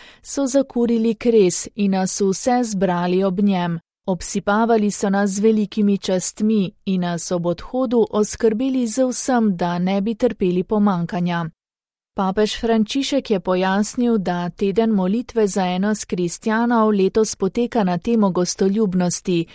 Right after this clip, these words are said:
Domačini so nas sprejeli nadvse ljubeznivo.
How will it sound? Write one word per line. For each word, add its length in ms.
Domačini 680
so 200
nas 260
sprejeli 500
nadvse 520
ljubeznivo. 800